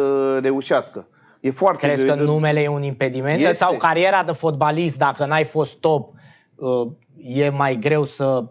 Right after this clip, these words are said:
Speaker 2: pășești în asta
Speaker 1: Da.
Speaker 2: antrenoratului după
Speaker 1: Da,
Speaker 2: aceea?
Speaker 1: este mult mai greu.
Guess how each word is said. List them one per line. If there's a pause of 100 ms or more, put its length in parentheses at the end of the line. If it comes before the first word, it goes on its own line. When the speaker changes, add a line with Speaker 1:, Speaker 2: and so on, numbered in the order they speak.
(220)
Speaker 2:
pășești
în
asta
Speaker 1:
Da.
Speaker 2:
antrenoratului
după
Speaker 1:
Da,
Speaker 2:
aceea?
Speaker 1:
este
mult
mai
greu.